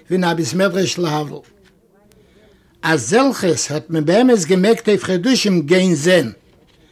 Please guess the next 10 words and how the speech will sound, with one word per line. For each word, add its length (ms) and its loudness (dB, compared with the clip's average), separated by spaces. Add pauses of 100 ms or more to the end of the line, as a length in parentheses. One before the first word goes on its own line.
(560)
מיר 180 2
שטייען, 680 2 (360)
קוקן 480 0 (100)
און 120 2
דארט 200 2
באדארף 360 0
שוין 220 -2
פליען 400 0
הייסע 300 0 (100)
פעטש. 360 -4